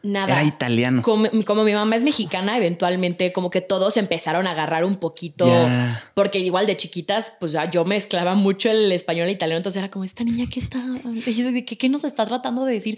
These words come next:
Speaker 2: ¡Qué locura!
Speaker 1: Pero, pero sí, no hablaban, ca-, o sea, nada de, de español. Entonces me tocó desde muy chiquita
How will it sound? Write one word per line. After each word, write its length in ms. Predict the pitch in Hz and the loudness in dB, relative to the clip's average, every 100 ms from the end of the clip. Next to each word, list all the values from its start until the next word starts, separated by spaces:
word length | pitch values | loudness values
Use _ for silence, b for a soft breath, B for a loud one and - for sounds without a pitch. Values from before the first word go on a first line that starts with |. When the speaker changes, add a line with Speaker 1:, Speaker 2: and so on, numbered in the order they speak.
| B | B
Speaker 2:
¡Qué 80 | - | 2
locura! 680 | 175 202 - 170 208 185 135 | 4 2 2 2 4 2 2
Speaker 1:
Pero, 640 | 254 240 233 220 214 214 202 | 4 4 6 4 4 4 2
pero 200 | 220 208 | 2 2
sí, 160 | 233 | 4
no 100 | 226 | 2
hablaban, 560 | 214 226 240 226 208 196 190 | 4 2 2 2 2 0 -4
ca-, 120 | 190 | -6
o 60 | - | -2
sea, 120 | - | -4
nada 340 | 151 160 170 190 | -2 -2 0 2
de, 440 | 175 156 147 - | 2 0 -2 -6
de 180 | 160 165 | -4 -2
español. 520 | 160 - 160 165 165 | -2 -2 -4 -2 -2
Entonces 300 | 196 175 175 | -2 -4 -6
me 140 | 175 160 | -4 -6
tocó 240 | 151 - | -8 -6
desde 160 | 165 165 | -4 -6
muy 120 | 160 | -8
chiquita 580 | - 165 165 165 151 | -8 -8 -6 -6 -6